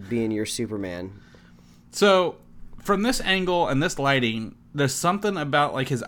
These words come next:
Speaker 2: eyebrows look really weird, like, the way his, they cast shadows on his eyes.
Speaker 1: I, I don't think this man looks like th-, the typical,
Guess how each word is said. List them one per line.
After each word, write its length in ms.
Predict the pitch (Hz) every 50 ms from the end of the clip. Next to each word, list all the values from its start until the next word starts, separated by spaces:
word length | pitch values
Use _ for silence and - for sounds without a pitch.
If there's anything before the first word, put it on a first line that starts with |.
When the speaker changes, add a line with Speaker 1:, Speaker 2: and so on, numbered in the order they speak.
| - 123
Speaker 2:
eyebrows 640 | 117 123 131 131 143 151 160 165 165 165 156 -
look 120 | 147 127 120 123
really 280 | 120 120 127 127 127
weird, 480 | 127 113 113 113 113 120 139 151 151 156 -
like, 180 | 127 127 120
the 60 | 139
way 100 | 127 127 123
his, 280 | 131 123 113 - - - - - - - - -
they 160 | 135 139 127
cast 260 | - 139 131 117 -
shadows 420 | - - 127 131 135 139 147 143 139
on 160 | 135 127 127
his 120 | 123 113
eyes. 320 | 113 110 120 131 156 185 180
Speaker 1:
I, 220 | 156 175 196 196 - -
I 160 | - 160 190 208
don't 240 | 226 226 220 -
think 320 | - - 180 175 170 - 139
this 260 | 147 156 151 - -
man 760 | 131 127 127 127 127 127 120 117 110 107 104 104 98 - - - - - - - - - - - - -
looks 640 | - 101 101 127 139 143 147 151 151 - - - -
like 260 | 127 139 139 131 127
th-, 260 | - 123 117 113 107 -
the 180 | - 113 117 113
typical, 880 | - - - - 143 139 - 135 120 - - 123 120 117 107 - -